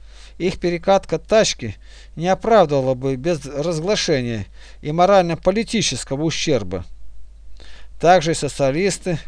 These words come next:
в постоянном бою за свои права никак не могли быть допущены до смешения с массой. Но именно под видом их и льгот, и прав содержимые и удушены отдельно.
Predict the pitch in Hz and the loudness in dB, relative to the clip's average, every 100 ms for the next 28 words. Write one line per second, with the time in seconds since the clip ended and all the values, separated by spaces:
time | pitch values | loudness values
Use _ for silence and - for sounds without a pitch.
0 | - - 131 - 135 170 185 160 143 131 | -10 -6 -6 -2 0 0 0 -2 -2 0
1 | 160 170 151 - 147 151 143 156 175 165 | 0 0 -2 -4 -4 -4 -2 2 2 0
2 | 151 - 208 226 208 208 185 202 190 185 | -6 0 0 0 -4 -4 -2 -4 -2 -2
3 | 165 - 208 - 170 156 151 151 147 185 | -2 -2 -4 -4 -6 -6 -8 -6 -4 -2
4 | 185 170 143 - 170 120 - - 92 - | -2 -4 -6 -4 -2 -2 -4 -10 -12 -16
5 | - - - - - - - 185 208 185 | -20 -20 -20 -18 -18 -8 -2 0 0 -2
6 | 160 170 170 170 226 180 156 - - 190 | 0 0 0 0 0 0 -2 -4 -10 -4
7 | 185 - 143 139 151 247 247 - - 170 | -4 -2 -4 -4 -2 2 2 2 -8 -8
8 | - 175 160 120 - - 147 151 139 190 | -2 2 2 0 -10 -8 -4 -4 -4 -4
9 | 233 214 170 143 135 143 208 - 160 151 | -4 -2 -2 -2 -4 -4 -4 -4 -2 -2
10 | 147 165 143 107 | -2 -2 0 -2